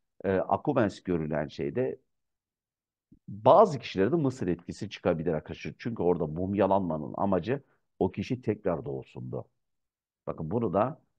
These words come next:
e, not edin arkadaşlar. Daha tabii birçok yıldız var ama ben bu kadarla yetineyim. Sizler arkadaşlar o sembolleri altmış üç yıldızın prensibi kısmından bakın. E, yine nereden, a,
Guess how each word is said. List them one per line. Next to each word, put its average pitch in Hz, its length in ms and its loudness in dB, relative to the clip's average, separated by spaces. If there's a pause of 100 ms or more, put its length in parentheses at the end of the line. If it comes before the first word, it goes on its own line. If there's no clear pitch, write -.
(160)
e, 85 440 0
not 104 320 -2
edin 87 220 -2
arkadaşlar. 82 520 -4 (340)
Daha - 160 4
tabii 95 260 2
birçok 120 380 0
yıldız 90 200 -4
var 110 100 4
ama 92 300 0
ben 98 280 2
bu 113 100 0
kadarla 80 600 2 (280)
yetineyim. 110 520 0 (800)
Sizler 139 400 4
arkadaşlar 113 540 2 (400)
o 123 100 6
sembolleri 127 760 4
altmış 110 360 0
üç 139 160 -10
yıldızın 104 380 -2
prensibi 101 440 0
kısmından 85 520 -2
bakın. 98 340 2 (600)
E, 95 80 2
yine 135 340 4
nereden, 139 480 6 (120)
a, 95 480 6